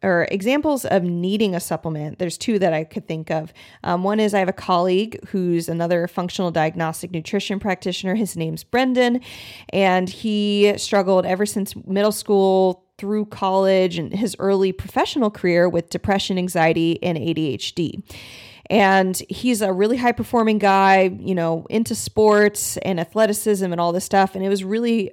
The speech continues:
frustrating to him that he would be struggling with depression, anxiety, and A D H D. Well, as he was studying and becoming an, uh, F D N, or a functional diagnostic nutrition practitioner, he was doing testing on himself,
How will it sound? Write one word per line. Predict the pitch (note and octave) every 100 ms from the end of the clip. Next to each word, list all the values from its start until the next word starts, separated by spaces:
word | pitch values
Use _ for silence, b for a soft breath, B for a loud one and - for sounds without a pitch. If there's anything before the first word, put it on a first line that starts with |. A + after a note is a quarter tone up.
| -
frustrating | - F4+ G#4+ - G#3+ F#3+
to | G#3+
him | F#3+ E3+ F3
that | E3
he | F3 G#3 F3+
would | F#3 D4 G#3+ G3+ B B B -
be | G#3
struggling | - G3 F#3+ F3+
with | E3+ E3
depression, | F#3+ G3 D#3+ F#3+
anxiety, | E3 E3+ D#3 D#3 E3 E3+ -
and | F3
A | F#2
D | E3 D3+
H | D#3+ -
D. | D#3 - - _ _ _ _ _ _ - -
Well, | A3 G3+
as | G3+ A3
he | - A3+ G#3
was | F#3 F3+ E3+
studying | - - - A#3 A3+ G#3 F#3
and | F3
becoming | F3 - A3 A#3+ G3+
an, | - -
uh, | F3 E3 E3 E3 -
F | G#3 -
D | F3 D3
N, | D3+ F3+ G#3
or | -
a | E3+
functional | - E3 - F3
diagnostic | D#3+ D3+ D#3 C#3+ E3+ - E3+
nutrition | F3+ D#3+ D#4+ D#4+ B3+
practitioner, | G3 E3 F3+ E3+ F3+ E3+ B B B
he | A#3+
was | A3+
doing | C4 G3+
testing | - D#4+ - G3
on | F3+
himself, | F3 E3+ F#3+ E3